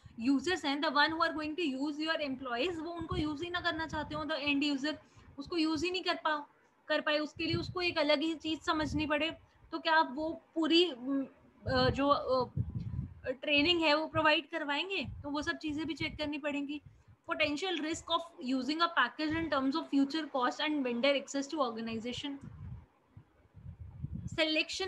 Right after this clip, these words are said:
advice from vendors, comparable installations and consultations, compatibility with existing in-house system software। आपके जो already system softwares में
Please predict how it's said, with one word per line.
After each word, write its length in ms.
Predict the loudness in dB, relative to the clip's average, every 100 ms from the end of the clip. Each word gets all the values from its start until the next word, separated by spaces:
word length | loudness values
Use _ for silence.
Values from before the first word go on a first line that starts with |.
| 6
advice 400 | 8 8 6 4
from 240 | 0 0 0
vendors, 380 | -2 2 2 2 2
comparable 640 | 2 2 4 4 4 4 2
installations 640 | -2 0 0 0 -2 0 -2
and 140 | -2
consultations, 720 | -6 -6 -8 -8 -6 -6 -6 -4
compatibility 920 | -4 0 0 0 -4 -2 -4 -2 0 0
with 140 | -2
existing 500 | -4 -8 -10 -6 -4
in-house 360 | -2 -2 -2 -4
system 300 | -10 -12 -10
software। 440 | -10 -12 -12 -6 -6
आपके 260 | -6 -8
जो 100 | -8
already 520 | -6 -4 -4 -4 -6 -8
system 340 | -8 -8 -8 -8
softwares 460 | -10 -6 -6 -6
में 160 | -8